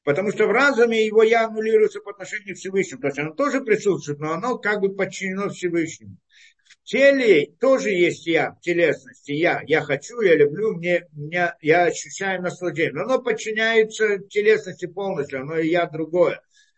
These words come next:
А вот то самое я, которое решает между разумом и между телесностью, это, это эмоциональное я. Внутри человека. Оно по-настоящему и есть я человека.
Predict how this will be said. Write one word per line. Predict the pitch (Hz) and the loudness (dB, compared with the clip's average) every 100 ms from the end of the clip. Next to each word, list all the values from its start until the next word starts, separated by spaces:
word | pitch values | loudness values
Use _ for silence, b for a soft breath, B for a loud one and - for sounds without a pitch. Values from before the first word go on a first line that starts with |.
| _ | _
А | 131 147 | -2 2
вот | 247 - | 2 2
то | 269 | 2
самое | 269 262 254 240 233 | 2 -2 -2 -2 2
я, | 247 | 2
которое | 220 220 233 233 233 | 2 0 2 4 2
решает | 202 220 - - 233 165 101 - _ _ _ _ _ _ _ _ | 0 -10 -8 -4 -2 -2 -4 -10 _ _ _ _ _ _ _ _
между | 135 196 233 165 220 220 - _ - | -4 0 0 0 0 0 -2 _ -8
разумом | 165 233 269 220 240 240 226 | -2 0 0 -2 -4 -2 -4
и | 226 | -4
между | 233 226 220 | 0 -2 -2
телесностью, | 214 214 214 247 247 214 - 208 | 2 4 6 4 2 -8 -10 -8
это, | 208 180 | -8 -6
это | 165 202 202 202 196 | 0 0 0 -2 0
эмоциональное | 190 185 185 190 185 165 131 98 | -4 -6 -6 -2 -2 -4 -6 -10
я. | 92 - _ _ | -12 -16 _ _
Внутри | - 131 160 156 170 220 - | -12 -6 -6 -4 -4 -4 -4
человека. | 202 180 147 110 123 | -2 0 0 0 -6
Оно | 156 226 247 | -8 -6 -6
по-настоящему | - 165 151 170 165 165 147 151 147 | -4 -4 -4 -2 0 0 -2 -8 -4
и | 147 | 2
есть | 143 143 - | 2 2 -2
я | 131 123 | -2 -2
человека. | - 117 107 98 90 95 | -6 -8 -6 -8 -14 -18